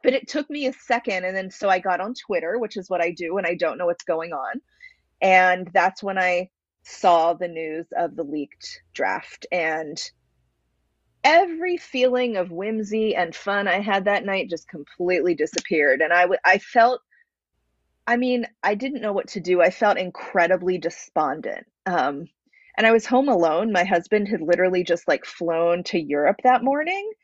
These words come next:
So I didn't even have anyone <laughs> to, like, to, you know, I was, I even texted him. I was like, "You're gonna land in Barcelona and get a text about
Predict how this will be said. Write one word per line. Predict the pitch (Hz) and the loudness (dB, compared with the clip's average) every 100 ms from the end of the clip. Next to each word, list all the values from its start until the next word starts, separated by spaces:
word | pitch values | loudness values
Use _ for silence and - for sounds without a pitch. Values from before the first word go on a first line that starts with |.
| _ _ _ - | _ _ _ -2
So | - | 4
I | 220 233 | 6 4
didn't | 240 302 | 0 0
even | 254 233 | 0 -2
have | - 180 190 | 2 2 2
anyone | 226 247 262 254 262 320 | 0 -2 -2 0 0 -4
<laughs> | - | -2
to, | 294 277 - | 0 0 0
like, | 311 370 - - _ _ _ _ - _ _ _ - | 0 0 0 -12 _ _ _ _ -20 _ _ _ -12
to, | 440 - | -12 -6
you | 302 | 2
know, | 254 247 | 4 6
I | 277 247 | 4 2
was, | 277 311 - | 0 -4 -2
I | 233 | -2
even | 254 240 | -2 -6
texted | - 233 - - 190 | -4 -6 -6 -8 -4
him. | 185 | -4
I | 165 185 | -4 -4
was | 202 214 | -4 -6
like, | 202 | -4
"You're | 240 | -6
gonna | 370 370 | -4 -6
land | 220 175 190 202 | -4 -4 -2 -2
in | 190 170 | -4 -2
Barcelona | 165 180 196 165 147 190 196 | -2 -2 -6 -8 -6 -4 -6
and | 170 | -2
get | 170 | -4
a | 156 | -4
text | - 160 - - | 0 0 0 -4
about | 190 165 165 | 2 4 4